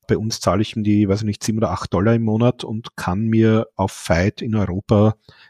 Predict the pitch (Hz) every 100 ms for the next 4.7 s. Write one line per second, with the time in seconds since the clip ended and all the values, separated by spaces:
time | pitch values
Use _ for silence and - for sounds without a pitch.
0 | _ 92 98 110 110 - 107 95 - -
1 | 92 87 113 110 101 104 - - - _
2 | _ - 120 113 - - - 104 101 117
3 | 104 127 - 92 95 110 113 104 - 98
4 | - - - 135 - 139 -